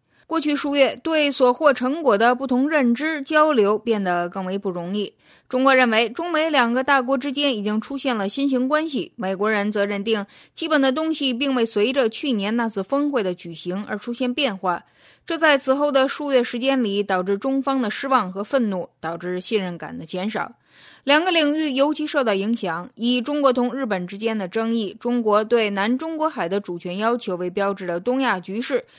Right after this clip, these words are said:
和网络间谍行为。北京在这两个领域都对华盛顿感到失望。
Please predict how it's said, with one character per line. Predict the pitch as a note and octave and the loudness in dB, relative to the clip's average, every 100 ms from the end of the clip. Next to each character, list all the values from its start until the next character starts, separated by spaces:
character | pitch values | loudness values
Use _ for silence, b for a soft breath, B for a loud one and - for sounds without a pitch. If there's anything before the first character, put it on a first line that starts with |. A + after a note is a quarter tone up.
| B | B
和 | - G3 G#3+ | -4 0 2
网 | A3 F#3 E3 F#3 | 2 0 -2 0
络 | G#3 | 0
间 | F#3+ G3+ F3 | 0 -4 -6
谍 | F3 | -8
行 | - F3+ | -10 -8
为。 | E3+ E3 b b b b b | -8 -10 b b b b b
北 | A#3 B3 | 0 0
京 | D#4 E4 | 0 -2
在 | D4+ C4+ | 0 0
这 | C4 C#4+ | 2 0
两 | G#3+ G#3 | 0 0
个 | |
领 | A#3 F#3 F#3+ | -2 -2 -4
域 | A3 | -6
都 | F#3 A3 | -4 -2
对 | A3+ G#3 | 0 0
华 | F3+ F3+ F3+ | -2 -4 -6
盛 | G#3+ A3 | -4 -2
顿 | G#3+ F3+ | -2 -2
感 | E3 E3 | -8 -10
到 | D#3+ | -10
失 | E3+ - | -8 -4
望。 | G#3 - | -2 -4